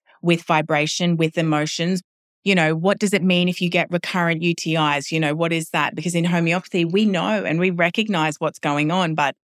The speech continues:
if it was one book, it would be the book called Impossible Cure by Amy Lansky. And it's just a brilliant book. I don't think anybody could read that. So she was actually a nasa researcher. Her son was diagnosed with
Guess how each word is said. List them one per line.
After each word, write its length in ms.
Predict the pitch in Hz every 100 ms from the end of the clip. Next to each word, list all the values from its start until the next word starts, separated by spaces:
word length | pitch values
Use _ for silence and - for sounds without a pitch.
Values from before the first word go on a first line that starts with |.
| _ _ _ _ _ -
if 160 | 214
it 100 | 247
was 180 | 226 277
one 380 | 240 240 254 262
book, 340 | 220 165 135 - -
it 160 | - 196
would 120 | 202
be 140 | 175 202
the 120 | 185
book 260 | 190 190
called 240 | - 233 220
Impossible 720 | 202 - - 190 - 190 190
Cure 500 | - - 170 147 - -
by 180 | 160 151
Amy 300 | 165 170 165
Lansky. 720 | 156 151 156 - 156 151 175 _ _ _ _ 180
And 440 | 180 175 180 175
it's 200 | - 185
just 240 | - 220 -
a 40 |
brilliant 600 | 180 - 170 165 160 147
book. 180 | - -
I 60 | 170
don't 120 | 202
think 200 | 240 -
anybody 420 | 175 180 180 170
could 200 | 170 175
read 240 | 160 160 160
that. 140 | 151
So 80 | 180
she 180 | - 226
was 120 | 233
actually 320 | 269 - 277
a 40 |
nasa 500 | 202 185 165 - 175
researcher. 800 | 165 156 - 165 160 - 131 190 233 _ _ _ -
Her 140 | 214
son 680 | 202 - 220 220 240 262 269 -
was 160 | 185 180
diagnosed 560 | 190 196 202 190 185
with 120 | 190